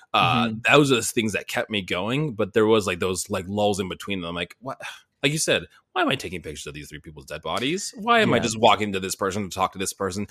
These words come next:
Speaker 1: so they can tell me to go talk to a different person? It's like, what is the point of this?
Speaker 2: Exactly. It's like, uh, it's gameplay for the sake of gameplay that
Speaker 1: Right,
Speaker 2: doesn't
Speaker 1: exactly.
Speaker 2: really,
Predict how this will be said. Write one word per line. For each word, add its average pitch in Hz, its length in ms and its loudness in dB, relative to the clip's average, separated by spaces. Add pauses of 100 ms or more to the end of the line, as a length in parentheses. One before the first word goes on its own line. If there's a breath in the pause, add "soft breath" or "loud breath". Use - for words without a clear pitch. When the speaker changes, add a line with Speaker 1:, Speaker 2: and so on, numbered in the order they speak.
(180 loud breath)
Speaker 1:
so 151 140 4
they 135 120 10
can 139 120 6
tell 131 160 2
me 127 80 6
to 120 60 2
go 120 100 4
talk 107 240 4
to 113 80 2
a - 20 2
different 101 320 -2
person? 113 320 0
It's 120 140 -4
like, 117 100 0
what 143 160 4
is 127 140 2
the 101 60 -10
point 69 260 -18
of 67 60 -20
this? - 300 -14 (320)
Speaker 2:
Exactly. 107 560 -4
It's 101 160 -4
like, 123 260 0
uh, 110 280 4
it's 104 140 -4
gameplay 127 680 0
for - 140 -14
the 113 80 -10
sake 104 240 -6
of 101 140 -16
gameplay - 640 -10
that 101 160 0
Speaker 1:
Right, 95 100 0
Speaker 2:
doesn't 123 220 2
Speaker 1:
exactly. 113 300 -4
Speaker 2:
really, 117 440 0